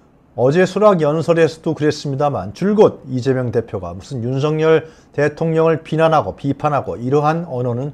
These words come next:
찾아볼 수 없었습니다. 한마디로 굉장히 중요한, 물론 윤석열 대통령, 윤석열 정권과 싸운다는 건 중요한 언어입니다마는 자칫 정쟁화되는 것을 피하려고 했고 국가 비전과 사회 비전과 대한민국 비전을 제시했습니다.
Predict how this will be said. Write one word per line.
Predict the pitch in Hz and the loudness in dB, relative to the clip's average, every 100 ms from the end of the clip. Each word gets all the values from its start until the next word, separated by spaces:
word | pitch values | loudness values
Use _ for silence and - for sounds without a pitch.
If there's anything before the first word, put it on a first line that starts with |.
| - _ _ | -14 _ _
찾아볼 | - 185 147 117 | -2 0 0 -4
수 | - | -6
없었습니다. | 123 - - - 95 92 - _ _ _ _ _ _ _ _ _ _ | -8 -10 -16 -16 -16 -18 -20 _ _ _ _ _ _ _ _ _ _
한마디로 | 147 147 147 165 170 170 | 0 2 4 4 4 2
굉장히 | 143 190 | -2 -2
중요한, | - 143 170 190 202 180 | -2 -2 2 2 0 -6
물론 | 156 196 | -2 0
윤석열 | 147 147 185 233 226 | 0 0 2 2 2
대통령, | 185 180 170 170 170 - - | 0 0 -4 -4 -6 -12 -6
윤석열 | 147 180 214 | -2 2 4
정권과 | 190 175 165 165 | 2 -2 0 0
싸운다는 | - 170 156 147 | 2 0 0 -2
건 | 143 139 | -2 -6
중요한 | - 135 131 127 123 _ _ _ _ _ - | -8 -4 -4 -6 -12 _ _ _ _ _ -8
언어입니다마는 | 127 135 127 113 98 104 139 101 131 185 _ _ _ _ | -2 0 0 -2 -4 -4 -6 -6 -8 -12 _ _ _ _
자칫 | - - 202 | -8 -6 -8
정쟁화되는 | - 123 151 180 185 190 185 175 165 | -6 -2 0 2 6 8 6 4 0
것을 | 156 - 151 | 0 -2 -6
피하려고 | - 214 175 131 104 | -4 0 0 0 -6
했고 | 123 - 95 - _ _ | -10 -12 -16 -16 _ _
국가 | 143 - 160 | -8 4 4
비전과 | 143 139 139 131 131 | 6 0 0 0 -2
사회 | - 135 123 | 0 -2 -2
비전과 | 113 123 110 117 | -4 -8 -6 -6
대한민국 | 131 151 170 175 185 - | 0 0 0 -2 -4 -4
비전을 | 151 151 190 190 208 | -6 0 0 0 -4
제시했습니다. | 196 107 101 90 - - | -6 -10 -10 -12 -16 -20